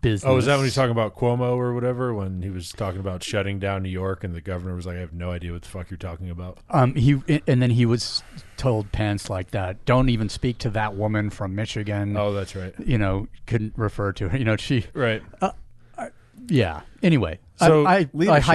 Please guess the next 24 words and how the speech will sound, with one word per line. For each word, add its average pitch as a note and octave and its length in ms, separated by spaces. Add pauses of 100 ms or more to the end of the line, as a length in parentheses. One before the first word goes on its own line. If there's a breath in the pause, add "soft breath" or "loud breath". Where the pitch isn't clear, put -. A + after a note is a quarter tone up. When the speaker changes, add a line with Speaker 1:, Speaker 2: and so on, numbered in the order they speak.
Speaker 1:
hijacked. E2 340
Speaker 2:
Since, D#3 320
Speaker 3:
No, D3+ 140
Speaker 1:
So - 20
Speaker 3:
that's E3+ 200
okay. F3+ 100
Speaker 1:
leadership. D3+ 320
Speaker 2:
I C3+ 60
was B2+ 140
gonna C3 140
say, - 40
since A#2+ 180
quarantine C#3+ 440
has G#2 160
now A2+ 160
been G#2+ 120
extended A#2 600 (180)
to A#2 120
the G2+ 180
end G2+ 100
of F#2+ 100
April G#2+ 460
or G2 220
whatever. F#2+ 480